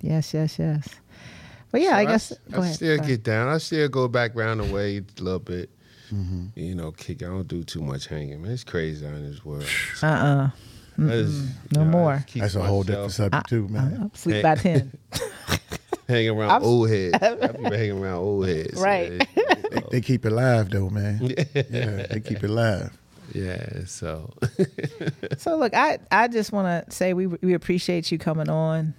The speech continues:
Speaker 1: Um, hearing this story is a, just, it's, it's just a, a reminder of just resilience, um, belief, attitude, trust, faith,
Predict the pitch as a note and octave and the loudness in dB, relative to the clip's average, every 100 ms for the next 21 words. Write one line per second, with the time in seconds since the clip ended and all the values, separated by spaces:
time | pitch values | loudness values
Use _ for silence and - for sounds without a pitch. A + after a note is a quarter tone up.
0 | - E3+ D3 D3 D3 C#3+ D3+ C#3+ - - | -6 -2 0 0 -2 -4 -6 -8 -8 0
1 | E3+ E3 D#3 D3+ - D#3 D#3 D#3 D3+ - | 2 2 -2 -4 -2 0 0 0 -4 -4
2 | C#3+ C#3 - C#3+ C#3 C#3 C3 _ _ - | -4 -2 -2 0 0 -2 -6 _ _ -20
3 | - - - - D#3 C#3+ - - D#3+ - | -20 -20 -20 -4 0 0 -2 -4 -4 -4
4 | - D#3 D#3+ D#3 C#3+ B2+ - _ - - | -6 -4 -2 -2 -2 -2 -6 _ -12 -2
5 | D3 C#3 C#3 C#3+ D3 D3 C#3 - C#3 C3+ | 0 0 2 2 0 0 0 -2 -4 -4
6 | C3+ - C#3+ C#3 C3 C#3 C#3 C#3 C3 - | -4 -2 -2 -2 -2 0 0 0 -4 -8
7 | - - - D3 C#3+ - C#2 C#3 - - | -14 -14 -8 -4 -4 -4 -4 -6 -10 -20
8 | - - - - - _ _ _ _ _ | -20 -20 -20 -20 -20 _ _ _ _ _
9 | - C3+ C#3 C#3 D3+ C#3 - - - _ | -10 -2 0 0 0 -4 -8 -20 -20 _
10 | - _ - C#3+ D3+ C#3+ C#3+ C#3 C3+ - | -20 _ -2 -2 -2 -6 -8 -6 -8 -6
11 | D3+ D3+ C#3+ - D3+ D3+ C#3 - | -4 -4 -6 -8 -4 -4 -4 -10